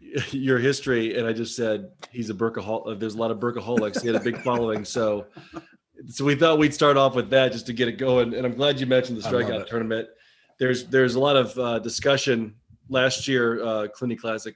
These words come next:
Speaker 1: canceled by injury and, uh, covid, injury to
Speaker 2: Yeah.
Speaker 1: the, the founder. But, uh, it's, there's a lot of talk about getting the, the next generation of,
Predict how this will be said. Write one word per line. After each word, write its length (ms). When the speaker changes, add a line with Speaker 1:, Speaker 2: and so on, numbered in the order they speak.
Speaker 1:
canceled 420
by 360
injury 680
and, 320
uh, 280
covid, 460
injury 320
to 160
Speaker 2:
Yeah. 120
Speaker 1:
the, 420
the 120
founder. 420
But, 340
uh, 140
it's, 260
there's 200
a 20
lot 140
of 60
talk 240
about 220
getting 280
the, 160
the 140
next 300
generation 600
of, 220